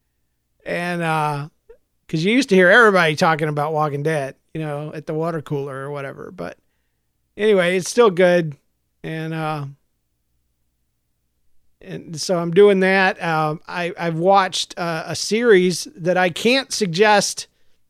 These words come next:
in good conscience because there's a couple of, of racy scenes in it, in the series. And, and I don't even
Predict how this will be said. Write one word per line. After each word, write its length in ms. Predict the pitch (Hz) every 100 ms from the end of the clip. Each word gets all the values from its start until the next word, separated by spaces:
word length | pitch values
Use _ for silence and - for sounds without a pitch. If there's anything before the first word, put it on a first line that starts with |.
| _ _ _ _ _ _ -
in 140 | 208
good 260 | 175 190 151
conscience 720 | - 214 208 190 175 143 -
because 560 | 175 156 208 202 170 - _ _ _
there's 180 | 196 208
a 60 | 214
couple 440 | - 277 285 320
of, 360 | 302 285 247 -
of 240 | 254 240
racy 480 | 240 277 262 311 277
scenes 560 | - 311 370 381 208 160
in 140 | 151
it, 180 | 123 - _ -
in 140 | 208 220
the 60 |
series. 440 | 208 - 330 285 202
And, 200 | 262 302
and 140 | 240
I 140 | 247 262
don't 220 | 302 311
even 360 | 277 254 262